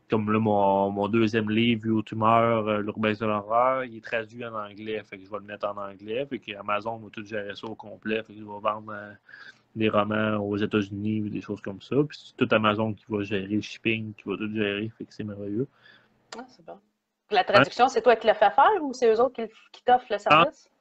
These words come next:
Speaker 1: fait faire, euh, je, ben, tu sais, vu que je suis auto-édité, euh, je paye tout. Fait que, euh, j'ai payé quelqu'un pour qu'il traduise mon livre. Euh, Andra qui s'occupe, euh, de la page lecteur des horreurs,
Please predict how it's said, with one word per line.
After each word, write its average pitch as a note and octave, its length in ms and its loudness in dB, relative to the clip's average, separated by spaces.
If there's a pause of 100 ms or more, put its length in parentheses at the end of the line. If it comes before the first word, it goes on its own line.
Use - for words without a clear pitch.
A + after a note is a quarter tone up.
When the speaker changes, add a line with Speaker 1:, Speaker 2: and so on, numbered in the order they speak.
(140)
Speaker 1:
fait - 160 0
faire, C#3 320 6
euh, B2 220 -2
je, A#2 120 -8
ben, B2 240 0
tu E3 140 0
sais, D#3+ 40 4
vu C#3+ 80 -4
que D3+ 100 0
je - 60 -8
suis D#3 80 2
auto-édité, C#3+ 600 0
euh, C#3+ 60 2
je - 80 -14
paye B2+ 180 -2
tout. D3 140 -2 (260)
Fait B2+ 140 -8
que, B2+ 120 -10
euh, A2+ 440 -6
j'ai A2 120 -8
payé A#2 260 -8
quelqu'un A#2+ 360 -10
pour - 120 -20
qu'il - 100 -20
traduise A2+ 460 -8
mon A#2 180 -8
livre. A#2 380 -4 (840)
Euh, F#2+ 520 -4
Andra G#2+ 600 -4
qui - 120 -14
s'occupe, - 460 -14
euh, F#2+ 500 -10 (180)
de G#2 80 -10
la F#2 100 -6
page G2+ 280 0
lecteur G#2 400 0
des G2+ 220 -10
horreurs, G2+ 500 0